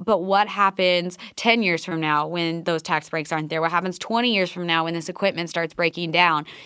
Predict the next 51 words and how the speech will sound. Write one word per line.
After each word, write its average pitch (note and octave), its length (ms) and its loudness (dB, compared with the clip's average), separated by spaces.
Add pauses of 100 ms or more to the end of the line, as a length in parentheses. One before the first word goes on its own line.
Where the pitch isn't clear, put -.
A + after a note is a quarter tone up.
You F#3 80 0
know, E3+ 120 4
who F#3+ 180 -2
helps F#3 260 0
you F#3+ 140 0
repair F#3+ 320 2
that? E3+ 180 2
Who F3 220 -2
helps F3+ 280 -2
replace G3 380 -4
it? D#3+ 80 -2
How E3 160 2
much F3 220 -4
is F3 80 -10
it F3 40 -10
gonna E3 140 -10
cost? E3+ 500 0 (360)
How G3+ 220 4
outdated F#3+ 580 2
is D#3+ 140 0
this D#3+ 260 -8
technology D#3+ 560 0
gonna D#3 160 -4
be D3+ 180 -4
in D3+ 100 -4
twenty D#3 340 -6
years? D3+ 340 -4 (340)
And F3+ 180 0
so F#3+ 100 0
I F#3 100 4
think G3 280 -2
those F3+ 280 2
are E3+ 220 0
the F3 220 -4
biggest E3+ 360 -2
challenges, E3 640 -2
like, D#3 160 -4
I F3 280 2
worry E3 300 0
about D#3 300 2 (300)
whenever F3 400 2
I'm E3+ 160 0
talking E3 380 -2
with D#3 100 -6
my D#3 140 -10
clients F3 500 2
about D#3+ 240 0
installing E3 440 -2
something D#3+ 400 -6
new E3 360 -2
is, D3+ 500 -4